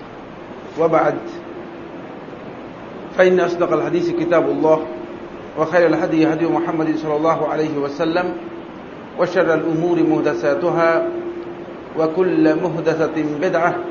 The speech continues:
وكل بدعة ضلالة، وكل ضلالة في النار، أو كما قال عليه الصلاة والسلام.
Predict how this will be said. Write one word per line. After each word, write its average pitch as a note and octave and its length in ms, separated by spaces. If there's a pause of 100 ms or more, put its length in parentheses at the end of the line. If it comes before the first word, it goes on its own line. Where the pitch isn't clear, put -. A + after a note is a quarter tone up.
(640)
وكل D#3+ 400
بدعة D#3+ 300 (200)
ضلالة، E3 580 (800)
وكل E3 480
ضلالة D3+ 580
في D3 40
النار، D#3+ 380 (100)
أو E3 160
كما D3 220
قال D#3 260
عليه D3 280
الصلاة C#3+ 440
والسلام. D3+ 560